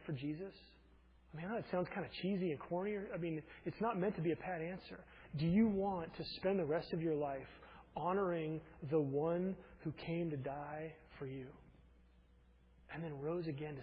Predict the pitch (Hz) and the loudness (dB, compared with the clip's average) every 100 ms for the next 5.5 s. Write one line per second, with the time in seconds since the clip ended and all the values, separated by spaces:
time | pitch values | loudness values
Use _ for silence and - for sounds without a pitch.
0 | - 170 190 147 - - 165 143 143 - | -8 -8 -6 -6 -8 -12 -14 -14 -16 -20
1 | - - - - - - - - - - | -20 -20 -20 -20 -20 -20 -20 -20 -20 -20
2 | - - - - - - - - 233 - | -20 -20 -20 -20 -20 -18 -10 -4 -2 -2
3 | - 196 180 - 160 - 190 165 147 143 | -2 -2 -2 -6 -4 0 2 2 0 -2
4 | 147 151 151 - 160 131 160 - 156 143 | -4 -6 -6 -6 -6 -8 -10 -6 -4 -2
5 | 147 - - 139 - | -4 -6 -8 -8 -8